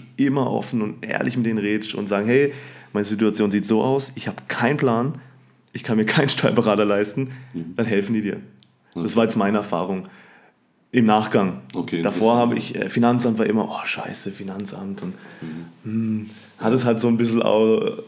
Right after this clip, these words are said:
Speaker 1: nicht auf die leichte Schulter genommen, aber hat
Speaker 2: Mhm.
Speaker 1: es halt natürlich auch so ein bisschen als, ja, die helfen dir nicht, die wollen einfach das so haben und,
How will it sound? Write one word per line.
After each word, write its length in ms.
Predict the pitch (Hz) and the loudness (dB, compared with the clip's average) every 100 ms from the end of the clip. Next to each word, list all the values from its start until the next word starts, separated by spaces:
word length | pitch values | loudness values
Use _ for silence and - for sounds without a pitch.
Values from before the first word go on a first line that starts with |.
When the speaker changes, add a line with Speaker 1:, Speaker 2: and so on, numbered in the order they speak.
| - | -12
Speaker 1:
nicht 260 | 117 117 147 | -4 0 2
auf 100 | - | 2
die 80 | 139 | 2
leichte 260 | 123 123 127 | 2 2 2
Schulter 300 | 165 190 180 | 2 2 2
genommen, 280 | 175 175 | 2 0
aber 300 | 147 139 131 | 0 -2 -4
hat 120 | 135 - | -4 -6
Speaker 2:
Mhm. 40 | |
Speaker 1:
es 140 | - | -4
halt 200 | 139 - | -2 -2
natürlich 360 | 123 113 131 127 | -4 -4 -4 -2
auch 80 | 120 | -4
so 80 | 131 | -2
ein 60 | |
bisschen 200 | 127 127 | -2 -2
als, 380 | 110 113 - - - - - _ _ _ _ _ _ _ _ | -2 -2 -4 -14 -20 -20 -20 _ _ _ _ _ _ _ _
ja, 240 | 101 110 110 | 0 2 2
die 80 | |
helfen 280 | 104 107 113 | 0 -2 -2
dir 80 | 117 | 0
nicht, 240 | 117 120 | 2 0
die 120 | 113 98 | -4 -4
wollen 320 | 101 104 98 | -2 -2 -4
einfach 240 | 95 101 101 | -6 -6 -6
das 200 | 110 - | -6 -4
so 160 | 98 | -4
haben 280 | 95 113 135 | -2 0 0
und, 340 | 127 127 127 | 0 0 -2